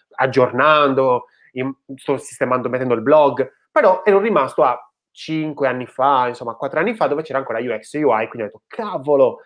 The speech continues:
siccome io non mi, non mi definisco U X U I", beh, anzi, secondo me il discorso U X U I è proprio, eh, confonde, nel senso, perché o fai U X o fai U I.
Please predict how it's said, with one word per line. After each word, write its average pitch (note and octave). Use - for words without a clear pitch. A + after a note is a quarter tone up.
siccome E3+
io D#3+
non C3
mi, A#2
non A#2
mi A#2+
definisco A#2+
U A#2
X -
U G#3
I", B2+
beh, D#3
anzi, F3
secondo G3
me D3
il A#2+
discorso C3+
U D#3
X -
U F#3+
I C#3
è C3+
proprio, C#3
eh, B2+
confonde, A2+
nel B2
senso, G#2+
perché C3+
o G#3+
fai D#3
U G#3
X D#3
o D3+
fai A2+
U G2+
I. G2+